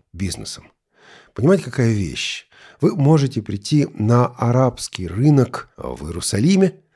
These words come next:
и на этом рынке вы можете найти копии каких-то религиозных атрибутов, свойственных христианам. Вот арабы, не веря во Христа,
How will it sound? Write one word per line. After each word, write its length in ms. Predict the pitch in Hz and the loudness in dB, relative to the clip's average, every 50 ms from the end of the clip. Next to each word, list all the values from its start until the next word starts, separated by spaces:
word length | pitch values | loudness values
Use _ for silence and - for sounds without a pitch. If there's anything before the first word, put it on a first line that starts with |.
| _ _ _ _ _ - | _ _ _ _ _ -2
и 140 | - 190 175 | 4 6 8
на 200 | 160 151 147 156 - | 8 6 4 2 0
этом 420 | - 208 208 208 - 123 117 120 | 0 0 0 2 2 2 2 4
рынке 540 | 147 208 240 233 220 226 - 160 135 - - _ _ _ _ _ | 2 2 2 2 0 2 0 -2 -2 -2 -6 _ _ _ _ _
вы 160 | - - 127 | -2 0 2
можете 460 | 139 147 156 156 135 143 131 - - 120 | 2 4 4 4 4 2 0 0 0 2
найти 400 | 120 120 120 117 117 - 139 127 | 2 2 2 0 -2 -4 -8 -8
копии 720 | - - - - 160 165 156 160 180 175 156 147 123 - - - | -8 -10 0 2 2 2 2 0 0 2 2 2 2 0 -6 -14
каких-то 400 | - - - 135 120 - 117 101 | -16 -10 -8 -8 -6 -4 -4 -4
религиозных 640 | 101 95 90 101 113 127 143 135 113 113 92 - | -4 -4 -2 0 2 4 4 4 2 -2 -6 -6
атрибутов, 560 | 90 - - 98 113 160 190 - 170 156 - _ _ _ _ _ _ _ _ - | -10 -10 -10 -8 -4 -4 -2 -2 -4 -6 -6 _ _ _ _ _ _ _ _ -8
свойственных 800 | - - - 123 123 117 107 - - 113 104 101 - - - _ _ | -6 -2 2 4 4 4 2 0 -4 -2 -2 -2 -4 -6 -12 _ _
христианам. 720 | - - - 101 98 - - - 98 80 65 53 52 - - _ _ _ _ _ _ _ _ _ - - - - | -16 -6 -4 -4 -4 -4 -4 -6 -8 -6 -6 -10 -12 -16 -18 _ _ _ _ _ _ _ _ _ -20 -20 -10 -2
Вот 220 | - 139 - - _ - | -2 -2 -2 -4 _ -2
арабы, 720 | - 131 127 139 190 240 262 247 220 220 170 - - - _ _ _ _ _ | 0 2 2 4 4 4 4 4 4 2 2 2 0 -12 _ _ _ _ _
не 260 | - 113 131 156 160 135 | 0 4 6 6 6 6
веря 380 | 110 151 196 220 208 151 117 98 | 6 4 4 4 4 4 2 0
во 100 | 95 98 | 0 -4
Христа, 600 | - 110 110 - - - 196 196 220 208 - | -6 -4 -6 -6 -2 2 2 2 2 0 -4